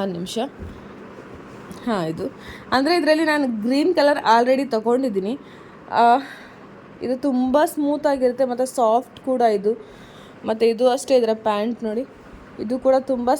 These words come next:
ಸಾಫ್ಟ್ ಆಗಿರುತ್ತೆ. ಕಾಟನ್ ಅಲ್ಲ ಇದು, ಇದೇ ಒಂಥರ ಕ್ಲಾತ್, ಆದರೆ ತುಂಬ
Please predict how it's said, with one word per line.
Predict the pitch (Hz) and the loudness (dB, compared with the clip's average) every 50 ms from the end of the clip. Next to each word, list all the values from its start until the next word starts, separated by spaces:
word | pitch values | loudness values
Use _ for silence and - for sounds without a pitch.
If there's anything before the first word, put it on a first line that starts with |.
| - 294 | 0 2
ಸಾಫ್ಟ್ | 240 214 214 240 226 - 262 247 | 2 4 2 2 0 -2 -2 -2
ಆಗಿರುತ್ತೆ. | 247 233 226 220 196 185 180 190 220 220 - | 0 0 0 0 -2 -2 -4 -4 -6 0 2
ಕಾಟನ್ | 247 240 254 - 381 359 320 311 277 | 4 4 4 4 2 2 2 2 2
ಅಲ್ಲ | 285 285 277 254 240 | 2 2 2 2 2
ಇದು, | 226 247 254 240 | 0 0 -2 -2
ಇದೇ | 208 254 277 294 | -2 0 0 0
ಒಂಥರ | 302 294 285 262 262 277 269 - | 0 -2 -2 -2 -2 -4 -4 -2
ಕ್ಲಾತ್, | 247 220 208 214 214 - - 214 269 311 - - - - - - - - - - - - - - - | 0 0 0 0 -2 -4 -4 -4 -4 -4 -6 -12 -20 -20 -20 -20 -20 -20 -20 -20 -20 -20 -20 -10 -4
ಆದರೆ | - 285 392 381 381 359 | -2 -2 0 0 0 0
ತುಂಬ | 294 320 | 2 2